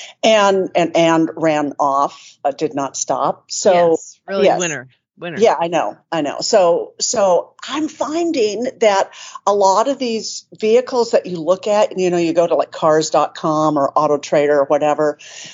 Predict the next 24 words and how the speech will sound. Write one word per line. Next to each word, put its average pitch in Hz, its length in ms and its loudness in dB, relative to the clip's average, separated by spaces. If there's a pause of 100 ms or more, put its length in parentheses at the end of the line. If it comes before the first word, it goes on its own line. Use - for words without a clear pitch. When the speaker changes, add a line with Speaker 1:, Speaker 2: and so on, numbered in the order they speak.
(100)
Speaker 1:
there 294 100 4
are 359 60 2
these 339 260 0
online, 214 1000 0 (120)
um, 139 540 0 (140)
car 226 560 0
places. 151 580 -2
And 151 160 0
so, 160 400 0 (280)
you 190 120 2
know, 170 140 4
they're 160 120 4
like, 156 300 2
I'm 165 120 -2
like, 151 200 -2 (140)
I 151 80 -10
find 233 340 -2
something 214 480 0
and, 156 300 -2
and 156 160 -2
they 156 60 0
say, - 160 -6
"Yeah, 330 360 4
but, - 240 0